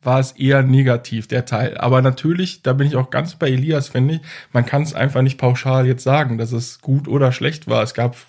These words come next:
glaub ich, in beide Richtungen Situationen, ne? Zerstörung und auch wieder Wissensaufbau. Ja,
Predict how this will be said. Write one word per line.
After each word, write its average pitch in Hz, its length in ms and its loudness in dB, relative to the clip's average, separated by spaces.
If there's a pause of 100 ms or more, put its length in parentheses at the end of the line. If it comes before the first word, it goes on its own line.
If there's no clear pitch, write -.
(120)
glaub 131 200 0
ich, 139 80 -2
in 127 120 0
beide 131 460 2 (280)
Richtungen 131 360 2
Situationen, 123 800 0 (680)
ne? 151 300 -2 (460)
Zerstörung 131 880 4
und 113 560 -6
auch 123 180 0
wieder 123 200 4
Wissensaufbau. 127 1000 0 (1040)
Ja, 123 240 2